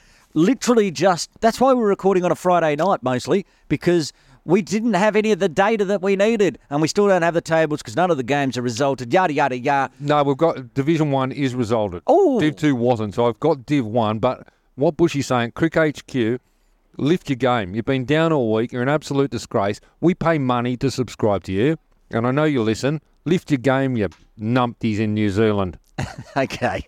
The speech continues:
Speaker 2: Get on with it. Right. Saturday table, Tartars remain top on fifteen.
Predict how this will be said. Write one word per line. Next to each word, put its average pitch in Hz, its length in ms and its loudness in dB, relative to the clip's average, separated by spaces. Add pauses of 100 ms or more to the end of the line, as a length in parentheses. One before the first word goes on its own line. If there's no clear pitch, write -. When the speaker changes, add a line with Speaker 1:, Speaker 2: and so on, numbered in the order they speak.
(140)
Speaker 2:
Get 156 160 2
on 147 160 0
with 135 160 0
it. 90 140 -4 (100)
Right. 131 320 2 (400)
Saturday 151 540 2
table, 139 640 0 (360)
Tartars 139 580 0 (100)
remain 123 380 0
top 123 440 0
on 113 140 -2
fifteen. 117 640 -2